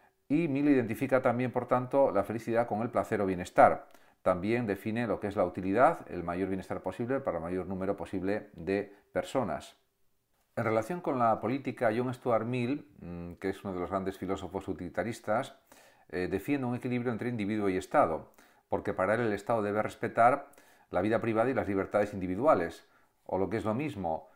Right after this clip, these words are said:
también la libertad de acción, la libertad de expresión y de pensamiento y la libertad de asociación. El único límite, se podría decir, a estas libertades individuales, según Mill, reside en no atentar contra la libertad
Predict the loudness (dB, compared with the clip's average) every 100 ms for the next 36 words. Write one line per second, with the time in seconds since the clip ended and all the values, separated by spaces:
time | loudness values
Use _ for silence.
0 | _ -2 -2 2 2 0 -2 -2 0 2
1 | 0 0 2 2 0 0 2 2 0 -2
2 | -2 -4 -6 -8 -4 -4 -4 -4 -4 -6
3 | -6 -2 -2 -2 -2 0 0 -2 0 0
4 | 0 -4 -6 -2 -2 0 -2 -4 -6 -2
5 | -2 0 0 -2 -4 -2 -4 -4 -10 -6
6 | -4 0 2 2 0 -2 -6 -20 -20 -12
7 | -6 -2 -2 0 0 2 0 0 -4 -2
8 | 4 4 4 -2 -4 -4 -2 -2 -4 -4
9 | -4 -2 0 0 -2 -2 -2 -2 -2 0
10 | 0 0 -2 -2 -2 0 -2 2 6 6
11 | 4